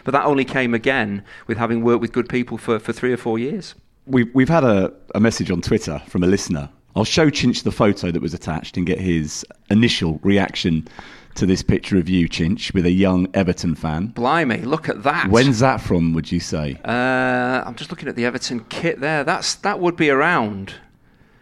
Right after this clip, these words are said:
Speaker 1: ninety-four, ninety-five-ish, would it be? Or earlier than that, maybe?
Speaker 2: The
Speaker 1: Earlier than that.
Speaker 2: The reason I, I go to this now is because the message that comes with this picture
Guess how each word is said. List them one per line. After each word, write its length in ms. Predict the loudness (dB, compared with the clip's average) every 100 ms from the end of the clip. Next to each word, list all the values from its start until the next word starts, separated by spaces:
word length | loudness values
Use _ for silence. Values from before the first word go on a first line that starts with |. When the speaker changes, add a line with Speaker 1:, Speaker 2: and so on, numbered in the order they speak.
| _ _ _ _ _ _ _ _ -18 -14
Speaker 1:
ninety-four, 960 | -4 -2 -2 -4 0 2 2 0 -4 -12
ninety-five-ish, 1000 | -8 -6 -6 -4 -2 0 -2 -2 -6 -2
would 120 | -2
it 60 | 0
be? 160 | 0 2
Or 140 | 4
earlier 260 | 4 4 2
than 120 | 2
that, 180 | -2 0
maybe? 420 | -2 0 -2 -4 -14 _ _ -20 _ _ 2
Speaker 2:
The 320 | 4 6 4
Speaker 1:
Earlier 240 | 2 0
than 160 | -2 -2
that. 200 | -4 -6 -2
Speaker 2:
The 140 | 2
reason 360 | 4 4 4 4
I, 320 | 4 4 4 4
I 100 | 2
go 160 | 4 2
to 140 | 0
this 160 | 0 2
now 180 | 2
is 120 | 2 0
because 720 | -2 2 2 0 -10 -16 -20 -12 -8
the 140 | 0 4
message 340 | 4 4 0
that 240 | 0 -4 0
comes 300 | 2 2 2
with 100 | -2
this 140 | -2
picture 420 | -4 0 0 0